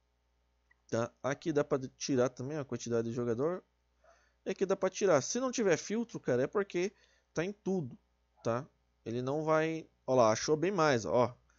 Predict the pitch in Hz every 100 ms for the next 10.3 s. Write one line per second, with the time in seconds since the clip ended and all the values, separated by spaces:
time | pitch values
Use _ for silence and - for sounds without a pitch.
0 | _ _ _ 190 202 220 240 247 - 190
1 | 185 196 208 190 175 190 - - 180 156
2 | 190 202 180 175 175 - 180 151 147 185
3 | 202 - 151 151 151 156 151 156 151 -
4 | 139 147 147 127 131 - 120 139 147 -
5 | 123 143 113 156 165 _ _ - _ -
6 | 151 151 135 139 120 123 101 - 131 147
7 | 139 143 127 123 117 160 139 123 127 131
8 | 139 131 135 139 131 113 147 120 117 135
9 | - 165 147 139 160 127 135 127 131 143
10 | 135 170 139